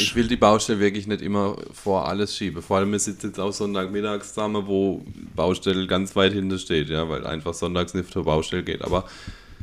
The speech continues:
ich glaub, ihr wisst es alle, wenn halt einfach so viel gerade im Moment zusammenkommt, dann ist der Kopf so voll. Man hätte eigentlich genug zum Reden, was man vielleicht auch nicht immer alles da in den Podcast reinpacken muss und kann.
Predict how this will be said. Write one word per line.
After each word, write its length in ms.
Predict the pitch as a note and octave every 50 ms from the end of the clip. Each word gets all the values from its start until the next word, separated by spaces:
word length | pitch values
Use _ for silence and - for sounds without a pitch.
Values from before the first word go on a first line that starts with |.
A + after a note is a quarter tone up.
| - - - -
ich 160 | - - - -
glaub, 180 | - G2 G2
ihr 140 | G2+ G#2 G2
wisst 220 | G2 G#2+ G#2 - -
es 120 | A2+ - D2
alle, 260 | E2 G2+ G#2+ A2+ G#2+
wenn 180 | G2+ G2 G2 F#2+
halt 160 | G2 F#2+ F2+
einfach 320 | - - F#2 G2 F#2+ G#2+ G2
so 340 | - - - A2 A2+ A2+ A2+
viel 420 | - - - A2 A2 A2 A2+ A2
gerade 300 | - G2+ G2+ G2 F#2+ F#2+
im 60 | G2+
Moment 360 | G2+ G2+ G2 G2 G2 F#2+ F2+ - - - _
zusammenkommt, 640 | - - F#2+ G2 A#2 A#2+ - - C3+ B2+ B2+ A#2+ -
dann 220 | G#2 G2 G#2 -
ist 300 | - G2 G2 - - -
der 80 | G#2 G2
Kopf 340 | - - - G#2 - - -
so 160 | - B2 A2+
voll. 380 | - - - B2+ B2+ C3 C3+ - - -
Man 160 | G#2+ A2 G#2
hätte 200 | A#2 B2 B2 -
eigentlich 300 | C3+ C#3+ D3+ D3+ D3 -
genug 280 | - D3 D3 D#3 D3+ -
zum 160 | - B2+ A#2+
Reden, 680 | G2+ A2 A2 A#2 B2+ C3+ D3+ D3+ D3 C#3 C3 - - - - - - - - - - -
was 240 | - F#2+ G#2 - -
man 100 | G#2+ G#2
vielleicht 300 | - A2 G#2 G#2 G2 -
auch 100 | F#2+ G2
nicht 120 | G2 F#2+
immer 200 | G2 G#2 G2 E2+
alles 280 | C#2+ F2+ G2+ G2+ F#2+ -
da 140 | - F2+ F#2
in 140 | D2+ - -
den 140 | - A2+ F#2
Podcast 540 | - G#2 G#2+ - - C#3 C3+ B2+ - - B2
reinpacken 500 | B2 B2+ B2 - C3 B2 A#2 A#2+ B2 A#2+
muss 260 | A#2+ B2 B2 A#2+ -
und 120 | A#2+ A#2
kann. 300 | A#2 B2+ A#2+ A#2+ A#2+ A#2+